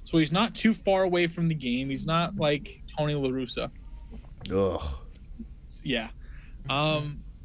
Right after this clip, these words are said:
Speaker 1: but we say that, and Dusty Baker on the other side, and he has his team one away from the World Series. Um, so I think it, it's, it's what do you give credit more to, the architect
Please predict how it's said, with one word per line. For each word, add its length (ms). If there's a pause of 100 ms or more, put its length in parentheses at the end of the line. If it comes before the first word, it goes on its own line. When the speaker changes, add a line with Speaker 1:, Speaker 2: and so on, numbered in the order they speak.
(540)
Speaker 1:
but 120
we 100
say 180
that, 220
and 100
Dusty 300
Baker 280
on 520
the 80
other 100
side, 280
and 80
he 100
has 220
his 100
team 200
one 120
away 220
from 220
the 60
World 220
Series. 420 (440)
Um, 200
so 120
I 80
think 220
it, 80
it's, 340 (340)
it's 220 (180)
what 180
do 80
you 200
give 320
credit 320
more 200
to, 360
the 320
architect 960